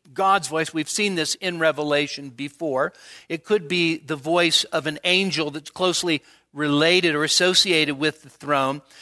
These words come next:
I hear this loud voice from the throne saying, and now notice this language, "Behold." So what kind of word is behold? Behold is an attention-getting word that says, "You need to look at this.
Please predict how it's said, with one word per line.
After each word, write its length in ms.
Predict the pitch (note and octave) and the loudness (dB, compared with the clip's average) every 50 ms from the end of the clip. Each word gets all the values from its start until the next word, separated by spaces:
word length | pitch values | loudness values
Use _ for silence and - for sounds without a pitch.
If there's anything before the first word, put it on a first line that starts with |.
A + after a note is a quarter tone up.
| - - - - | -20 -20 -10 -4
I 120 | - D3+ D#3+ | -2 0 2
hear 180 | D#3 G3+ G#3+ | 2 2 2
this 220 | F3+ E3 D#3+ - - | 2 2 0 -2 -2
loud 440 | D3 C#3+ D3+ F#3 G#3 B3+ D#4 D4+ A3 | 0 2 4 6 6 6 4 4 2
voice 320 | F3+ G#3 G#3 G3+ F#3+ - | 0 2 2 2 2 0
from 220 | - G3+ F#3 F3+ | 0 -2 -4 -4
the 60 | D#3+ D3+ | -6 -10
throne 360 | - - F3 F3+ E3+ D#3 D3 | -4 -2 0 0 0 0 -2
saying, 600 | - - - - C4+ C#4+ C4+ G#3 D#3+ D3+ D#3+ D#3 - - _ - | 0 0 2 4 4 4 4 4 2 2 0 -4 -8 -16 _ -12
and 220 | D3 D3 D3 C#3+ - | -10 -10 -10 -10 -6
now 160 | D#3 D3+ C#3+ | -2 -2 -2
notice 380 | C#3 D3 E3+ A#3 B3+ D#4+ B3+ - | 0 2 2 2 2 2 0 -2
this 160 | D4 B3+ - | -2 -2 0
language, 460 | C#4 C#4 C#4 C4+ G#3+ D#3+ D3 C3 - - - - - _ _ C#3 | 2 2 2 2 2 0 -4 -4 -6 -10 -20 -20 -20 _ _ -6
"Behold." 920 | B2+ F#3+ G3+ G3 D#3+ - - C4 D4 D4 B3+ G3 F3 E3+ G3+ B3 A#3+ A#3+ - - - - - _ | -2 0 2 2 2 2 2 4 6 6 6 6 6 6 4 4 2 -2 -8 -10 -20 -20 -18 _
So 200 | - - - G3+ | -2 0 2 2
what 180 | F3+ G3+ G#3+ - | 4 2 2 2
kind 160 | B3 B3+ B3 | 2 2 2
of 80 | A#3 | 2
word 220 | G3+ G#3+ A#3+ B3 A3 | 2 2 2 2 2
is 140 | G#3 E3 C#3+ | 0 -2 -2
behold? 640 | D3 F#3+ F3 E3 A3+ A#3+ A3 F#3 F3+ F3+ G3 F#3 - - - _ - | -4 -4 -2 2 2 4 4 4 4 2 0 -2 -6 -18 -20 _ -6
Behold 680 | C3+ F#3+ G3 F#3 C#3+ - A#3+ C4+ D4 D4+ D4+ C#4+ A#3 G3 - | -2 -2 -2 0 0 2 4 4 4 4 4 2 0 -2 0
is 440 | - F3+ F3 F3 F3+ F#3 E3+ - - - - - - | 2 4 4 4 4 2 2 -2 -8 -12 -20 -12 -8
an 80 | D#3+ | -8
attention-getting 920 | E3 - - - C4+ D4 C#4 - C4 A#3+ G#3+ E3+ A3 A3+ G#3+ G#3+ G3+ F#3 F3+ | -8 -4 0 2 2 2 2 2 -2 -2 0 2 2 2 4 2 0 0 0
word 460 | G3+ B3 A#3+ A3 G3 F#3 F3+ F3+ F3 - - - - _ D3 | 2 4 4 6 6 4 4 2 0 -4 -16 -20 -12 _ -4
that 180 | F#3 F#3+ - | -2 0 0
says, 440 | - - A3 G3+ F#3+ F#3+ F#3+ - - - - - _ | 2 2 4 4 4 4 2 0 -2 -6 -8 -20 _
"You 140 | - D3 F3+ | -8 -2 2
need 180 | G3+ C4 C#4+ A3 | 4 4 4 4
to 60 | A3+ | 4
look 280 | G#3+ A#3 D#4+ E4+ - - | 4 4 4 4 2 0
at 120 | G3 - | -4 -2
this. 480 | - E3 C3 G2+ - - - - - | 0 0 0 0 -2 -4 -4 -4 -4